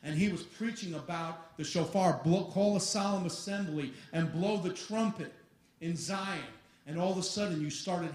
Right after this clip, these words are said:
hearing across Washington, D C, for miles around, the shofars being blown.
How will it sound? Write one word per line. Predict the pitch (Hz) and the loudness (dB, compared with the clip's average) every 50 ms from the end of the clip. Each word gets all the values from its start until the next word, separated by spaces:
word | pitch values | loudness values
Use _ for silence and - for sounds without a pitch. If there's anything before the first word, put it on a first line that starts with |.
| - | -6
hearing | - 202 185 180 160 143 | -6 -4 -2 -2 -2 -2
across | 139 139 - - 180 185 175 170 - 165 | -4 -8 -8 -8 -6 -4 -4 -6 -6 -8
Washington, | 170 170 170 170 - 170 151 - 170 165 156 | -8 -6 -6 -8 -8 -8 -10 -8 -6 -6 -6
D | 139 156 151 | -6 -6 -6
C, | 135 - - - 185 170 139 127 | -8 -8 -8 -6 -6 -6 -6 -6
for | - 147 135 | -8 -8 -6
miles | 131 139 165 175 175 165 143 - 151 147 160 | -6 -4 -4 -4 -4 -4 -6 -6 -8 -8 -8
around, | 165 165 160 143 123 127 123 - - - - - - - | -8 -6 -8 -8 -10 -12 -14 -14 -18 -20 -20 -20 -10 -8
the | 151 | -6
shofars | 147 - - - 175 160 147 - - - 175 175 170 156 147 135 131 135 123 - - | -4 -4 -2 0 0 0 0 -2 -2 -2 0 2 2 2 0 0 -2 -4 -6 -6 -4
being | 151 147 143 135 135 127 123 117 | -4 -2 -2 -4 -4 -6 -8 -8
blown. | 135 135 139 139 135 127 117 | -8 -6 -4 -4 -4 -6 -8